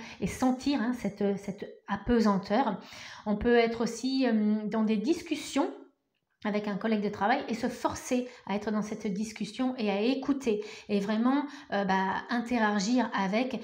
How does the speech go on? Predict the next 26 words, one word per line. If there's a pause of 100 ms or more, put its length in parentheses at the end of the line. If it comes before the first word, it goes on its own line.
(120)
s'empêcher
de
rêvasser,
être
dans
l'ici
et
maintenant (340)
pour
activer
ce
moment
présent (280)
qui
est
un
facteur
d'ancrage, (120)
on
va
dire, (320)
euh, (100)
avec
des
petits
points